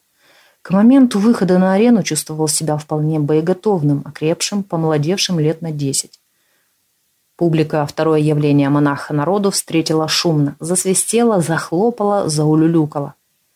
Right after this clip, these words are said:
«Не надо рвись, святой отец!» крикнул кто-то, но единства мнений в зале определенно не было. Богуславский, снимая хламиду и крестясь, обнаружил, что зрители спорят,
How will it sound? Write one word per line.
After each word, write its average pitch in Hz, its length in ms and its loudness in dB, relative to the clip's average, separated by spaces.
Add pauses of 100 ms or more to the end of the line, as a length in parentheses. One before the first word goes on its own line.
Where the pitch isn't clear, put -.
(300)
«Не 156 180 0
надо 170 220 0
рвись, 196 420 2
святой 160 360 0
отец!» 180 420 -2
крикнул 156 480 -2
кто-то, 151 560 -2 (140)
но 160 240 0
единства 165 640 0
мнений 165 420 2
в 151 40 -4
зале 160 320 0
определенно 170 600 0
не 180 240 2
было. 143 260 -4 (300)
Богуславский, 170 720 -2
снимая 165 600 0
хламиду 160 460 0
и 147 40 2
крестясь, 160 540 -2
обнаружил, 165 760 0
что - 220 -8
зрители 196 400 -2
спорят, 160 560 -2